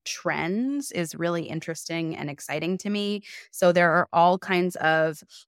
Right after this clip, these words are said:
news sources. Wherever you get your news, check out the education column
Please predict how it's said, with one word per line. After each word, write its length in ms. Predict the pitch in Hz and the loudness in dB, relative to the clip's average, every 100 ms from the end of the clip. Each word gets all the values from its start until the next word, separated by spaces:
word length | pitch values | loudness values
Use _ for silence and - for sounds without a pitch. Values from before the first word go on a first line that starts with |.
| - | 2
news 340 | 220 269 262 | 4 4 2
sources. 800 | - 247 240 226 240 220 214 214 | 0 2 2 0 0 2 2 0
Wherever 360 | 196 190 185 202 | 2 2 4 4
you 180 | 202 196 | 2 4
get 200 | 208 170 | 2 2
your 120 | 175 | 0
news, 460 | 175 185 190 180 - | 2 2 0 -2 0
check 240 | 185 185 | 0 4
out 180 | 175 - | 2 0
the 140 | 175 | -4
education 720 | 160 175 - 175 180 185 180 185 | -4 -4 -6 -6 -2 0 0 2
column 540 | 196 185 185 185 | 2 2 2 2